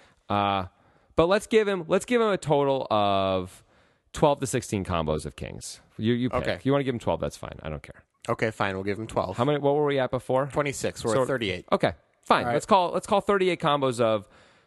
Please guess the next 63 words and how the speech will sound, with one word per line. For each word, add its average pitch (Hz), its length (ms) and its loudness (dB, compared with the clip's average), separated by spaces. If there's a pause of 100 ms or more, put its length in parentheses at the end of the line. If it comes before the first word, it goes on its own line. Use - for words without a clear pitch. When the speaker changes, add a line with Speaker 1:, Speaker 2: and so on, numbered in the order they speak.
Speaker 1:
pretty 170 240 4
clear 120 640 0 (340)
betting. 69 420 0
Speaker 2:
Right. 123 220 0 (100)
Speaker 1:
Okay. 175 180 0 (500)
Speaker 2:
All 147 100 2
right, 110 180 -2
so 151 140 0
now 156 160 2
we 180 80 2
have 170 120 -2
to 156 80 -6
go 156 100 4
back 139 220 0
to 151 60 -12
the 127 100 -2
flop 156 420 0
and 127 160 -8
think 131 180 -4
of 127 160 0
what 143 140 4
are 143 40 0
the 131 120 -4
possible 127 480 0
bluffs 123 360 0
Antonio 104 440 -2
could 107 120 -4
have 95 420 -2
that 107 100 0
he 95 80 -2
would 92 160 -6
play 143 180 2
this 101 240 -6
way. 92 280 -2 (440)
Speaker 1:
There's 139 160 2
Speaker 2:
This - 40 -4
Speaker 1:
some - 100 2
Speaker 2:
means 107 140 2
he, 156 40 -2
Speaker 1:
obvious 87 160 -2
Speaker 2:
this 151 120 0
Speaker 1:
ones. 160 80 -2
Speaker 2:
means 180 140 0
he 156 60 2
has 147 140 0
to 135 100 -6
call 131 300 0
a 117 40 -2
raise 117 220 0
on 107 60 -8
the 95 80 -6
flop, 110 320 -2
and, 101 340 -8
I 120 80 0
mean, 120 120 0
Speaker 1:
Yeah. - 140 0
Speaker 2:
the 120 120 -4
most 170 180 2
obvious 135 220 0
is 120 100 -6
three 139 160 -2
four 113 220 -2
suited. 101 360 -4